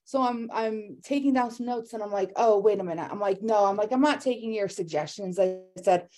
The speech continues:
"I will go find my own," 'cause I did not like hers. So I get off the phone, and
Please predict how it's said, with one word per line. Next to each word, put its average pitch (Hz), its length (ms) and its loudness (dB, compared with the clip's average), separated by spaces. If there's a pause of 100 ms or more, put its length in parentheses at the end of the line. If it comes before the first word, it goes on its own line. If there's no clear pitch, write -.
(320)
"I 220 140 2
will 226 120 2
go 233 160 4
find 214 320 0
my 196 200 -2
own," 180 200 -4
'cause 180 140 -4
I 175 80 4
did 175 140 -2
not 175 180 -4
like 175 240 -2
hers. 165 440 -8 (840)
So 233 920 4 (560)
I 220 80 -2
get 240 140 -2
off 262 200 0
the 269 80 -4
phone, 240 440 -4
and 208 180 -4